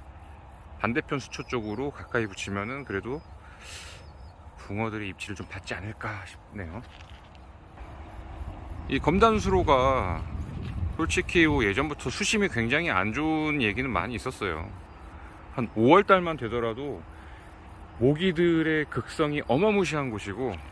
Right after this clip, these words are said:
하지만 그럼에도 불구하고 이 인천권에서 굉장히 가까운 곳에서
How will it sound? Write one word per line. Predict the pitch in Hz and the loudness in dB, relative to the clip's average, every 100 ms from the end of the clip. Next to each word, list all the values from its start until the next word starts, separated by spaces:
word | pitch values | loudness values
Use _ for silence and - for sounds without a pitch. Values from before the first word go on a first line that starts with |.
| - - - - - | -16 -16 -16 -16 -12
하지만 | 147 - 160 185 208 220 - - - - - - - - | -10 -4 0 2 0 -6 -14 -14 -14 -14 -14 -16 -16 -6
그럼에도 | 160 220 220 175 | 0 2 2 0
불구하고 | 131 135 131 104 95 127 101 - - - - - - - - - - - - - - - - - - - - - - - - - - | 0 2 2 0 0 2 2 -4 -14 -16 -16 -16 -16 -16 -16 -16 -16 -16 -16 -18 -16 -16 -16 -16 -16 -18 -18 -14 -12 -10 -10 -10 -6
이 | 110 | -4
인천권에서 | 98 127 175 180 160 135 104 90 131 98 - - - - - - | 2 2 4 2 0 -2 -2 -2 -4 -6 -8 -14 -14 -14 -12 -8
굉장히 | 104 107 | -2 -2
가까운 | - - - 135 139 131 | -2 -4 2 4 2 -2
곳에서 | 120 113 104 127 147 160 | -4 -2 -4 -4 -4 -4